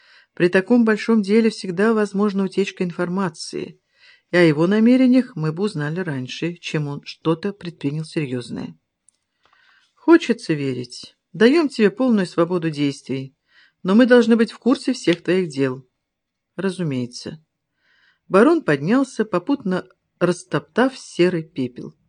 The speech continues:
"Любишь ты комфорт", произнес барон, направляясь к выходу. Интонация была бесцветной.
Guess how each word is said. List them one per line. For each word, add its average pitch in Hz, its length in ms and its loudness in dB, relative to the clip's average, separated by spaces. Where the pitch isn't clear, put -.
"Любишь 311 600 8
ты 269 200 0
комфорт", 202 880 0
произнес 151 400 -2
барон, 165 400 0
направляясь 160 580 -2
к - 100 -12
выходу. 139 440 -4
Интонация 180 560 -4
была 170 180 0
бесцветной. 143 960 -6